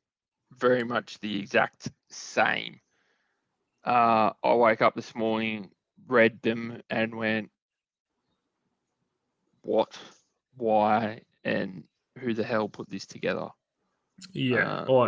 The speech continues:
Speaker 2: I, I completely agree. Uh, look, let's have a bit of a discussion about the main trade that actually happened.
Speaker 1: Is that the, uh, oh, hang on, sorry, I was just getting it up. Is that the, uh, K Z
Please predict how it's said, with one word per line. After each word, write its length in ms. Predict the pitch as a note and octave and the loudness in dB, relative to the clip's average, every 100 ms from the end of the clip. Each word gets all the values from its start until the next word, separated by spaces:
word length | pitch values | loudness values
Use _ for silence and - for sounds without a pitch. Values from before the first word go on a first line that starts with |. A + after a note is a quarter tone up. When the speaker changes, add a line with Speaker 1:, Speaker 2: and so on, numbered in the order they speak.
| F#2+ | 2
Speaker 2:
I, 140 | B2 B2+ | 2 2
I 40 | |
completely 460 | B2+ B2 A#2 G#2+ G2+ | 2 0 2 2 -2
agree. 340 | G2 F#2+ F#2 - - - - _ - | 0 0 0 -6 -20 -20 -20 _ -6
Uh, 340 | A#2 A2 G#2+ F#2+ | 0 2 0 0
look, 180 | C3+ G#2 - _ _ _ _ - | -2 -2 -6 _ _ _ _ 2
let's 520 | D#3 G3 - - - | 6 6 4 -8 0
have 140 | F#3+ | 4
a 240 | F3 D#3+ D#3 D3 | 6 8 6 4
bit 100 | C#3 | 2
of 80 | |
a 40 | C3+ | 0
discussion 540 | B2+ - B2 A#2 A2 | -2 -2 0 0 0
about 240 | A2 G#2+ G#2+ | 2 0 0
the 60 | |
main 240 | A2+ A2 A2 | -2 -2 -2
trade 300 | G#2+ G2+ G2 | -2 -2 -2
that 100 | G#2+ | -4
actually 300 | G2+ - - | -4 -6 -4
happened. 400 | G2+ - B2+ - - _ _ _ _ - | -4 -4 -8 -12 -20 _ _ _ _ -4
Speaker 1:
Is 180 | A2+ | 0
that 240 | A#2 A#2 - | 2 2 2
the, 240 | A#2 A2+ | 2 4
uh, 440 | A2 A2 A2+ G#2 - _ _ _ _ _ C3+ | 6 6 6 4 2 _ _ _ _ _ -8
oh, 220 | G2+ F2+ | -8 -8
hang 220 | B2 A2+ | -8 -6
on, 160 | G#2 G2 | -6 -6
sorry, 420 | - A2 A#2+ A#2 | -2 0 0 0
I 80 | G2 | -2
was 120 | G2+ | -6
just 200 | A2+ - | -10 -8
getting 220 | A2+ G#2 | -8 -6
it 120 | G2+ | -4
up. 260 | G2 A2+ - - | -2 -2 -4 -10
Is 160 | A2 | -6
that 300 | G2+ A2+ - | 0 0 -2
the, 280 | A2+ A2+ G#2+ | -4 -2 2
uh, 1080 | G#2+ G#2+ G#2+ G#2 A2 F#2+ G2 G#2 B2 A#2 D3+ _ _ _ _ _ _ - | 2 2 2 0 0 -2 -2 -2 -4 -6 -8 _ _ _ _ _ _ -2
K 260 | B2 A#2+ | 2 2
Z 480 | A#2 B2 A#2 G#2+ | 2 2 4 2